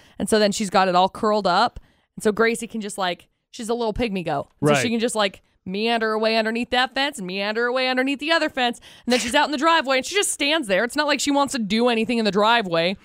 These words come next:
Speaker 1: or eat anything in the driveway. She just stands there because she's like, "Ha ha, human. Look what I did."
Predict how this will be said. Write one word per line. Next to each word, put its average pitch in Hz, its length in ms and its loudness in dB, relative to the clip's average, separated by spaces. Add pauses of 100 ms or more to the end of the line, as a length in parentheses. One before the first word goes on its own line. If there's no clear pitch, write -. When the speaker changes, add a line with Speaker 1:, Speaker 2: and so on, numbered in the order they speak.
(160)
Speaker 1:
or 269 180 2
eat 285 240 -2
anything 226 380 2
in 220 80 0
the 214 80 0
driveway. 214 440 2
She 269 100 -6
just 320 160 -2
stands 214 320 -2
there 180 160 0
because 196 180 -8
she's 185 120 -6
like, 180 200 0 (140)
"Ha 160 100 -6
ha, 220 220 2 (420)
human. 190 300 -2 (640)
Look 185 140 -4
what 202 100 2
I 226 120 2
did." 175 220 -2